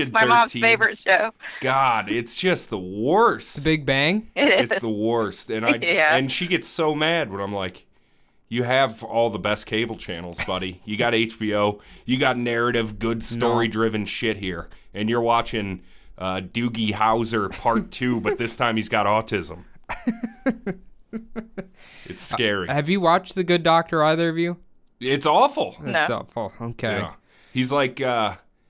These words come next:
Speaker 1: he's all like, "I love the coronavirus because now, uh, now that the masks are on, I can't read people just like no one else can read people."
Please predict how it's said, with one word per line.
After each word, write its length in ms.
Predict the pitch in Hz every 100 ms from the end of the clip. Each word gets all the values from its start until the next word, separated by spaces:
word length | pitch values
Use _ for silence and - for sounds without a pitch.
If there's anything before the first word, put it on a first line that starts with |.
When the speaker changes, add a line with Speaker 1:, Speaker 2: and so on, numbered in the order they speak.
| _ _
Speaker 1:
he's 140 | 110 110
all 160 | 117
like, 320 | 113 95 - _ _ _ _
"I 120 | 160
love 340 | 175 185 180 -
the 80 | 170
coronavirus 840 | 160 160 160 147 151 147 139 -
because 320 | 185 180 170
now, 380 | 160 160 165 180 - _ _ _ _ -
uh, 380 | 135 139 131 - -
now 300 | 135 165 202
that 180 | 190 190
the 60 | 185
masks 420 | 180 196 190 -
are 160 | 208 202
on, 340 | 208 220 214 - -
I 160 | 156
can't 400 | 175 - 190 180
read 280 | 160 185 185
people 420 | 180 180 196 208 - -
just 300 | 196 - 208
like 240 | 196 196
no 120 | 196
one 200 | 196 226
else 260 | 190 143 -
can 240 | - 139
read 240 | 135 131 127
people." 400 | 139 135 139